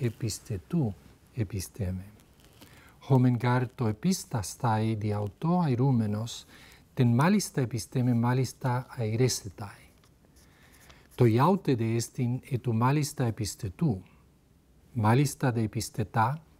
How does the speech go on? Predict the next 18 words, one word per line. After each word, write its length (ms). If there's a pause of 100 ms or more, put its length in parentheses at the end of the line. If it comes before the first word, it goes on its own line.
τα 120
πρώτα 460
καί 240
τα 180
αίτια. 580 (920)
Διαγαρτάουτα 1080 (360)
τα 140
εκ 120 (100)
τούτων 500
τα 140
άλλα 180
γνωρίζετε, 720 (920)
καί 280
ου 240
ταύτα 640
διά 400
των 340 (200)
hypokeiμένων. 880